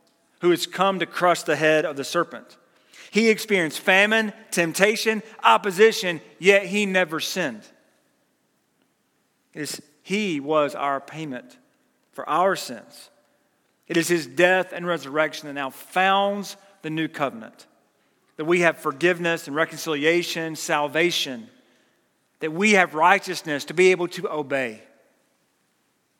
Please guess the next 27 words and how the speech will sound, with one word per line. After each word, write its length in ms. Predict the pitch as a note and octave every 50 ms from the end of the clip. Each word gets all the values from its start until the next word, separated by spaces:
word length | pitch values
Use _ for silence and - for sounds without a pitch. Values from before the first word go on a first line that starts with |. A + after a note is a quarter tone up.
| _ _
Our 140 | - C#3+ D#3
pro-, 240 | D#3 - E3 D#3 -
the 80 | -
promises 400 | C#3+ - D#3 E3 F3 F3 - E3+
of 80 | E3 C#3+
God 240 | C3+ D3+ D3+ D#3 D#3
is 80 | D3
not 180 | C3+ C#3 C#3 B2+
based 200 | C#3 C#3 C3+ -
on 80 | C3 C3
our 100 | B2+ B2+
obedience. 600 | B2 C3 C3 B2 A2+ G#2+ G#2 - - - - _ _ _ _ _ _ _ _ _ _
It's 120 | D3+ -
based 220 | _ D3+ C#3+ C3+ C#3
on 100 | B2+ C3
the 80 | C3
obedience 360 | B2+ B2 C3+ C3 C3 B2+ B2+
of 60 | C3+ A#2+
Jesus 280 | A2 B2+ A#2 B2 A#2+
Christ. 500 | - - D3+ - B2 B2+ - - - _ _ _ _ _ _ _ _ _ _ _ _ _ _ _ -
And 80 | C#3
so 100 | - D3+
we 200 | C3+ C3+ D#3 E3
now 260 | D#3+ D#3 D#3 E3 D#3+
get 160 | D#3+ D3+ D#3 D3
to 80 | - D3
experience 800 | C#3+ D3 - - - - F3 E3 E3+ E3+ E3 D#3 C#3+ C3+ -